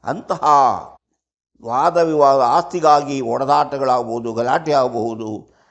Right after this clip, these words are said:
ಕೋಸ್-, ಕೋರ್ಟು ಕಚೇರಿ ತಿರುಗಾಡಬೇಕು. ಅದು ಬಹಳ ಕಾಲದವರೆಗೆ ಮುಂದುವರಿಯುವಂಥ ಸಾಧ್ಯತೆ ಇದೆ. ಹಾಗೆಯೇ ಹುಟ್ಟುವ ಮಕ್ಕಳಲ್ಲಿ ಅಂತಹ ಚಿಹ್ನೆ ಇದ್ದರೆ ಅವರಲ್ಲಿ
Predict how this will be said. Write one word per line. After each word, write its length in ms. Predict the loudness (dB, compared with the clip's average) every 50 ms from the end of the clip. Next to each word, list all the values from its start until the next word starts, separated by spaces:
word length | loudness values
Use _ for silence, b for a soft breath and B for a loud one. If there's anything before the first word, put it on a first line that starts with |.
| b b b
ಕೋಸ್-, 380 | -6 -2 -2 -2 -2 -4 -8 -20 _
ಕೋರ್ಟು 360 | _ -2 -2 -2 -2 -4 -8 -6
ಕಚೇರಿ 500 | -6 -6 -6 -4 -4 -4 -4 -4 -4 -8
ತಿರುಗಾಡಬೇಕು. 840 | -10 -10 -10 -6 -6 -6 -6 -6 -6 -6 -6 -6 -6 -6 -4 -4 -4 -4 -6 -8 -12 -16 _ _ _ _ _ _ _ _ _ _ _ _ _ _ _ _ _ _ _ _ _ _
ಅದು 240 | -4 -4 0 0 0 -2 -2 -4 -8 -8 -4
ಬಹಳ 200 | 0 2 2 2 2 2
ಕಾಲದವರೆಗೆ 840 | 2 4 4 4 4 2 0 0 0 0 0 -2 -2 -2 0 2 2 0 -2 -4 -8 -16 -20 _ _ _
ಮುಂದುವರಿಯುವಂಥ 680 | -12 -10 -10 -8 -6 -4 -4 -4 -4 -6 -6 -8 -8 -14
ಸಾಧ್ಯತೆ 520 | -14 -10 -6 -6 -6 -6 -8 -14 -12 -10
ಇದೆ. 300 | -10 -8 -6 -4 -4 -4 -4 -4 -8 -14 b b b b b b _ _
ಹಾಗೆಯೇ 520 | -2 0 0 0 0 0 0 0 2 2 0 -4 -8 -14 -20 _ _ _ _ _ _ _
ಹುಟ್ಟುವ 580 | -12 -12 -12 -12 -14 _ _ -6 -2 -2 -2 -2
ಮಕ್ಕಳಲ್ಲಿ 640 | -2 -4 -6 -4 -6 -2 -2 0 -2 -2 -4 -2
ಅಂತಹ 360 | -2 -4 -4 -6 -4 -2 -2 -2
ಚಿಹ್ನೆ 320 | -2 -6 -8 -6 -4 -4 -4
ಇದ್ದರೆ 380 | -4 -4 -2 -2 -2 0 0 -2 -2 -6 -8 -10 b b b b b b
ಅವರಲ್ಲಿ 600 | -8 -4 0 0 2 2 0 -2 -2 -2 -2 -2